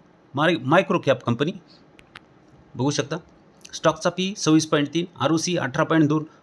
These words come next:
आरओई पंचवीस पॉइंट पाच, फेस व्हॅल्यू दहा, भविष्यामध्ये दहा तुकडे कंपनीचे होऊ शकतात. प्रॉफिट ग्रोथ त्याच्याही पेक्षा जास्त, दोन्ही कंपन्यांची अठ्ठेचाळीस पन्नासच्या आसपास होती,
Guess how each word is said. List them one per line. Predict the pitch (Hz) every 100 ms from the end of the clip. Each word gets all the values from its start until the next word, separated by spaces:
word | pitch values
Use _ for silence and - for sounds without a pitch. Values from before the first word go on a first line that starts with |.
| -
आरओई | 143 185 202 185 156
पंचवीस | 170 175
पॉइंट | 170 143
पाच, | 127 131 - - _ _
फेस | 180 175
व्हॅल्यू | 180 170
दहा, | 147 107 - -
भविष्यामध्ये | 135 151 160 160 160
दहा | 135 156 156 -
तुकडे | - 151
कंपनीचे | 156 147 151 139
होऊ | 123
शकतात. | 185 - 165 156 - - -
प्रॉफिट | 185 185 202
ग्रोथ | 175 202 190 -
त्याच्याही | 185 220 220
पेक्षा | 196 - 139
जास्त, | 120 - 117 - - _
दोन्ही | 127 190 214
कंपन्यांची | 180 190 190 190
अठ्ठेचाळीस | 160 180 180 185 180
पन्नासच्या | 170 170 185
आसपास | 165 180 -
होती, | 170